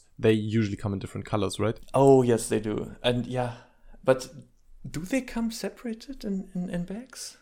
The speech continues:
Speaker 1: I'm pretty sure, because you put them together, it clicks very loud, and then I don't think you can separate them.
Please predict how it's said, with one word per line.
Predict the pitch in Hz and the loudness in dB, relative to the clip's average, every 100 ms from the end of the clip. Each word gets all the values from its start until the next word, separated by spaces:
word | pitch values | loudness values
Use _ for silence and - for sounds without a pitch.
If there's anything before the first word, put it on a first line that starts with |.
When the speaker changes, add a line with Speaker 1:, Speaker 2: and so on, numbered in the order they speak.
| - | -8
Speaker 1:
I'm | 113 110 | -4 -2
pretty | - 120 | -2 -2
sure, | 113 107 98 - - | -2 -2 -2 -4 -6
because | 107 - 120 - | -4 -2 -2 -2
you | 117 | -4
put | 104 143 | -4 -4
them | 131 | -6
together, | - 107 135 156 180 | -6 -2 0 2 -2
it | 113 - | -4 -8
clicks | - 151 - | -4 -4 -4
very | 107 123 156 | -2 0 2
loud, | 147 135 156 180 - _ _ - - | 0 0 0 -2 -8 _ _ -16 -4
and | 123 113 | -2 0
then | 117 117 117 - | 0 0 -6 -6
I | 110 | -4
don't | 110 104 | -4 -6
think | 104 - | -8 -12
you | |
can | 101 | -14
separate | 95 104 - - | -12 -10 -10 -10
them. | 107 | -12